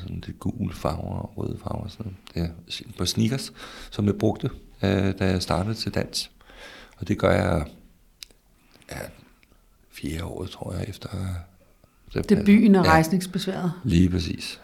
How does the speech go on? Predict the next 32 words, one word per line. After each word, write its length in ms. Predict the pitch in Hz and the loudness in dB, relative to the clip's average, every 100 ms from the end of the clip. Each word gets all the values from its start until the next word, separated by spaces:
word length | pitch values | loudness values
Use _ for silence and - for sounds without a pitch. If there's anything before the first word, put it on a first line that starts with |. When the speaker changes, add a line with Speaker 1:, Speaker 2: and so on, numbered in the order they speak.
| - | -8
Speaker 1:
Så, 160 | - | 0
øh, 360 | 85 82 87 95 - - - - - | 4 4 4 2 -4 -12 -14 -16 -6
og 80 | - | 0
lige 140 | 98 120 | 6 6
der, 320 | 123 - - | 6 4 -2
der 60 | - | 0
var 140 | 95 | 4
jeg 440 | 87 78 76 71 67 - | 4 4 0 -2 -4 -2
uden 220 | 101 131 | 0 0
for 140 | - | -2
forhold. 460 | 131 - 131 131 - - - - _ _ _ _ - _ _ _ _ - _ _ _ _ - | -6 -6 -4 -6 -8 -16 -20 -20 _ _ _ _ -20 _ _ _ _ -20 _ _ _ _ 0
Og, 360 | 87 85 82 82 | 4 4 4 2
øhm, 440 | 80 80 80 82 - | 0 0 0 -2 -4
jeg 100 | 82 | -4
havde 300 | 80 82 80 | 0 0 0
slet 440 | - - - 87 | -2 -2 -2 0
ikke 140 | 82 | 0
nogen 280 | 80 82 85 | -2 -2 0
idé 120 | 85 | 0
om, 120 | 85 85 | 0 -2
hvordan, 340 | 87 85 85 | 0 -2 -4
fordi 400 | 85 - - - - - - - _ _ _ _ _ _ - | -6 -6 -6 -10 -18 -20 -20 -20 _ _ _ _ _ _ -2
jeg 80 | |
mistede 260 | 80 80 - | 0 0 2
jo 60 | 87 | 2
ikke 120 | 131 | 2
interessen 680 | 113 - - 92 - - 87 | 0 -2 -2 -2 -2 -6 -6
i 280 | 87 85 73 - - _ _ - - | -6 -8 -10 -16 -20 _ _ -18 -4
det 80 | |
modsatte 400 | 82 78 80 76 | -2 -2 -4 -6
køn. 180 | - - - - _ _ _ | -8 -10 -10 -20 _ _ _
Jeg 320 | 87 78 78 | -6 -4 -6